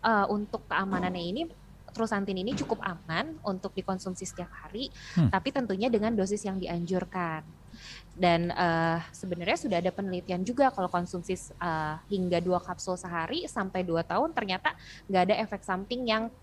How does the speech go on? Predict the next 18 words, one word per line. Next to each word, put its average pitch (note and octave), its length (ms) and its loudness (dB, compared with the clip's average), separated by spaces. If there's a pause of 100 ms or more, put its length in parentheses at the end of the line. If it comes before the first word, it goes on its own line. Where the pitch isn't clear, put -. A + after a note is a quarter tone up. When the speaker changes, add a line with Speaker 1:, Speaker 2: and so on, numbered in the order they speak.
Speaker 1:
kentara F3 720 2
yang F3 240 -2
dialami D#3+ 720 0
seperti - 400 -12
itu. D#3+ 80 -4
Jadi F3+ 160 0
sebenarnya G3+ 400 0 (320)
so F#3+ 160 2
far D4 240 4
sih E4+ 80 0
aman B3+ 400 0
ya A#3 80 6
kalau G#3+ 160 2
vitamin G3 400 -2
kita F#3 240 -4
konsumsi F3 400 -2
jangka E3 320 -4
panjang. D3+ 560 -8